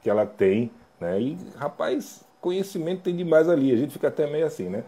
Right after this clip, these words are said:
Você que tá acompanhando a gente aqui pelo Instagram, né? Vocês estão, começaram a se habituar nessa nossa, nessa nossa terceira temporada, com esse nosso fundo verde aqui, mas é porque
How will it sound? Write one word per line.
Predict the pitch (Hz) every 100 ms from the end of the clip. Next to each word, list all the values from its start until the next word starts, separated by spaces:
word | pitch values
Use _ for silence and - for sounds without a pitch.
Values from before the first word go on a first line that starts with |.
| - -
Você | 135 220
que | 214
tá | 208
acompanhando | 208 185 170
a | 151
gente | 147 139
aqui | 127 123
pelo | 123
Instagram, | 107 - 95 113 151 180
né? | 120 127
Vocês | 127 107
estão, | - 110 101 95
começaram | 147 151 - 190 190
a |
se | 180
habituar | 147 151 123 113
nessa | 120 123
nossa, | 117 110 117 110 - - - - _
nessa | 101 98 113
nossa | 110 110 - 110
terceira | 101 117 - 139 185
temporada, | 170 151 113 87 98 151 151 _ _ _ _ _ _ -
com | 107
esse | 107 110
nosso | 98 101
fundo | - 101 98
verde | 85 85 104
aqui, | 104 151
mas | 170 165
é | 190
porque | 196 - 175 175 175